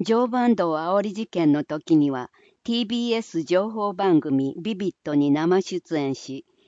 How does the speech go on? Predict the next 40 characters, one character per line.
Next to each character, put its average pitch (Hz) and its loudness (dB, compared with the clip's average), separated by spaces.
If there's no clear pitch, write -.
ネ 190 8
ッ 196 2
ト 202 -2
中 196 -6
傷 156 0
の 151 4
被 165 4
害 202 -2
者 160 -6
で 151 -6
あ 151 -6
る 156 -6
自 170 -6
身 202 2
の 156 4
経 165 -4
験 156 -4
か 156 -12
ら 151 -8
問 214 6
題 208 0
点 160 4
に 156 4
つ 160 -8
い 143 -6
て - -10
指 143 -14
摘 175 -2
を 175 -2
さ 165 -10
れ 156 -2
ま 143 0
し - -18
た。 - -16
イ 226 6
ン 247 6
タ 247 0
ー - 2
ネ 240 2
ッ 233 -8